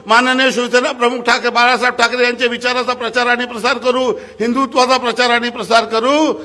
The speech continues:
आणि गाव तिथे शिवसेना, गाव तिथे शाखा, शाखा तिथे फलक, आणि घर तिथे शिवसेना, हे आम्ही निर्माण केल्याशिवाय रचणार नाही, स्वस्थ बसणार नाही." हा संकल्प आम्ही या ठिकाणी केलेला आहे, म्हणून मी या ठिकाणी आलेलो आहे. मी आपल्या सर्वांना विनंती करतो की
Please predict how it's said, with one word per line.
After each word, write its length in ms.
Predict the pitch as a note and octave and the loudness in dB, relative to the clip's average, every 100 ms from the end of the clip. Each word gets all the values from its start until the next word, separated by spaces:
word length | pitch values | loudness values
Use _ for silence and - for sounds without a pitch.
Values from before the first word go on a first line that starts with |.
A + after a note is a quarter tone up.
| - | -6
आणि 220 | G3+ A3 | -2 -2
गाव 320 | G#3 F#3 G#3 A3+ | 0 2 2 2
तिथे 320 | G#3+ G#3+ G#3 | -4 -4 -4
शिवसेना, 500 | G#3 G#3 G#3 G#3+ G#3 | -2 -4 -4 -4 -2
गाव 240 | F#3 G3 | 0 0
तिथे 320 | G3+ F#3+ G3+ | 0 -6 -8
शाखा, 340 | F3 F#3 G3 G3 | -6 -4 -2 -2
शाखा 260 | F3 E3+ F#3 | -4 -8 -8
तिथे 280 | F#3 F3+ | -10 -12
फलक, 400 | F3 D#3+ G3+ C4 A#3+ - - - | -8 -2 2 2 0 -8 -12 -6
आणि 220 | G3 G3 | -4 0
घर 180 | F#3+ B3 | 2 2
तिथे 320 | A#3+ G#3+ G#3+ | -2 -4 -4
शिवसेना, 600 | G#3+ G3+ G#3 G3+ G3+ F3+ - - - | -4 -6 -6 -4 -4 -6 -12 -20 -4
हे 60 | E3 | -2
आम्ही 220 | F3+ F#3 | 0 -2
निर्माण 340 | F3+ F3 F#3+ | -2 -2 -4
केल्याशिवाय 500 | F#3 F3+ F3+ D#3+ F3 | -4 -4 -4 -2 -4
रचणार 480 | D#3+ D3 - F3+ F3 | -4 -4 -4 -4 -2
नाही, 320 | F3 G3 B3+ | -2 -2 -2
स्वस्थ 500 | B3 - - F#3 F3+ | -6 -14 -6 -6 -4
बसणार 360 | F3+ E3+ F3+ F3+ | -4 -4 -2 -4
नाही." 180 | F#3+ F3 | -2 -4
हा 100 | F3+ | -4
संकल्प 460 | D#3+ D#3 F3 E3+ | -8 -8 -6 -6
आम्ही 180 | D#3+ D#3+ | -6 -4
या 60 | D3+ | -6
ठिकाणी 360 | D3+ D3 D3 | -6 -8 -8
केलेला 340 | D3+ C#3+ D3 D3 | -6 -6 -6 -4
आहे, 80 | |
म्हणून 240 | C3+ D#3 E3 | -4 -2 -2
मी 100 | D#3 | -2
या 80 | C3+ | -4
ठिकाणी 360 | C3+ C3 C3 | -6 -10 -10
आलेलो 200 | A2 A#2 | -10 -12
आहे. 220 | - - - - _ - - _ - | -16 -20 -20 -20 _ -20 -20 _ -4
मी 80 | |
आपल्या 280 | C3 C3+ D#3+ | -2 -2 -4
सर्वांना 420 | B2 C3+ E3 F3 | -6 -4 -2 0
विनंती 400 | E3+ D#3 E3 E3 | -2 -2 -4 -4
करतो 540 | D#3+ D#3+ D3 C#3+ B2 - _ _ _ - | -4 -6 -6 -12 -12 -20 _ _ _ -4
की 380 | D3 E3 E3+ | -2 -2 -6